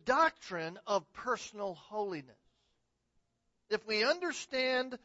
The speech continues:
justification, then we have a sense of understanding of the doctrine of sanctification for here and now. In other words, how we are to live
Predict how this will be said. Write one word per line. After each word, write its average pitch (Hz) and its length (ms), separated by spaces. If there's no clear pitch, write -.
justification, 170 1200
then 220 200
we 226 140
have 247 300
a 226 140
sense 330 440
of 262 140
understanding 233 960
of 226 260
the 202 80
doctrine 247 800
of 202 400
sanctification 160 1300
for 190 180
here 185 240
and 175 180
now. 160 400
In 214 80
other 208 160
words, 180 280
how 233 360
we 214 200
are 202 140
to 185 220
live 180 640